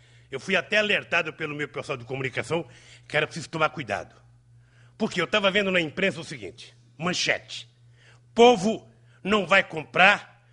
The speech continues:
porque está com medo de se endividar e perder o emprego." E essa manchete era feita pela Federação do Comércio, que no mínimo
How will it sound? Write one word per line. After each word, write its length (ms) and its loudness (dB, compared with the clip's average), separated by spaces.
porque 220 -6
está 280 0
com 180 -12
medo 280 -2
de 140 -10
se 140 -12
endividar 720 2
e 80 -6
perder 280 -2
o 20 -2
emprego." 440 -10
E 160 0
essa 260 2
manchete 520 -2
era 160 -2
feita 320 -6
pela 200 -8
Federação 520 -8
do 80 -10
Comércio, 460 0
que 120 -12
no 100 -8
mínimo 300 -2